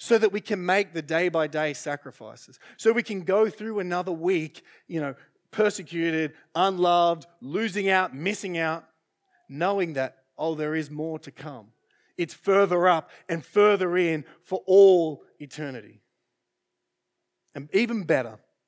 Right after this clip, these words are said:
than any reward we could have in heaven, whatever that hundredfold land, homes, brothers, sisters, mums, dads, whatever that looks like,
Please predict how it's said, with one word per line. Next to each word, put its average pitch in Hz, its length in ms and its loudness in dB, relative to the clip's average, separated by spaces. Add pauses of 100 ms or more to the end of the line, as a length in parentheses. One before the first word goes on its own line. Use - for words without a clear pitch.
(120)
than 143 180 -6
any 220 240 -2
reward 170 420 0
we 143 100 -6
could 135 160 -12
have 156 200 -4
in 143 80 -10
heaven, 123 300 -14 (380)
whatever 190 340 2
that 180 160 0
hundredfold 170 600 -4
land, 160 380 -2
homes, 160 380 -6
brothers, 156 420 -4
sisters, 156 500 -8 (300)
mums, 165 420 -2
dads, 156 320 -2
whatever 180 320 2
that 190 300 4
looks 165 260 -10
like, 107 280 -18